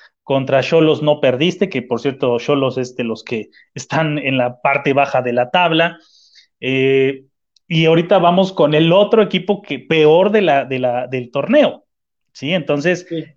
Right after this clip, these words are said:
Speaker 1: si nosotros no aprovechamos esta oportunidad, si el Puebla no aprovecha esta, esta, e-, esta oportunidad de poder ganar allá en C U, eh, híjole, creo que sí nos estaríamos metiendo en un problema bastante, bastante serio,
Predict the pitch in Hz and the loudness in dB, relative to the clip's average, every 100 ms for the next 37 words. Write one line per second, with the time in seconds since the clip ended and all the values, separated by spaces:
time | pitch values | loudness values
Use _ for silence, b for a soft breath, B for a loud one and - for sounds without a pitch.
0 | _ _ - 185 156 160 240 269 254 247 | _ _ -8 -4 0 0 2 2 2 2
1 | 247 214 165 185 185 151 165 160 156 135 | 2 2 2 -2 -2 -2 -4 0 0 0
2 | 127 127 127 127 147 208 220 156 135 196 | -2 -2 -4 0 2 2 0 -2 -4 2
3 | 226 196 208 208 151 165 170 170 147 147 | 2 4 2 2 2 2 0 -2 -4 0
4 | 143 120 135 135 156 127 117 107 113 _ | -2 -2 -6 -4 0 0 -2 -6 -16 _
5 | 143 143 139 135 175 147 127 131 147 147 | -10 -10 -8 -4 -4 -4 -4 0 0 0
6 | 127 147 151 139 120 127 147 143 143 - | 0 0 0 -2 -2 0 0 0 -2 -10
7 | B B B - 120 143 147 139 131 147 | B B B -6 -2 0 2 0 -2 -2
8 | 135 143 226 - _ _ _ _ _ _ | 0 0 -2 -8 _ _ _ _ _ _
9 | _ _ _ _ - - 123 127 123 131 | _ _ _ _ -10 -4 0 2 2 0
10 | - 156 156 123 - - 147 147 - 151 | -4 0 0 0 -4 -4 -4 -2 -4 -2
11 | 151 113 - 123 143 135 123 117 139 135 | -2 -2 -2 0 0 -2 -4 -4 -2 -2
12 | 135 127 123 135 139 143 B B B _ | -2 -4 -2 0 0 0 B B B _
13 | 127 117 - 165 190 143 123 - 131 127 | -4 -4 -2 -2 2 2 2 0 -4 -4
14 | - 131 156 208 - | -2 0 2 0 -2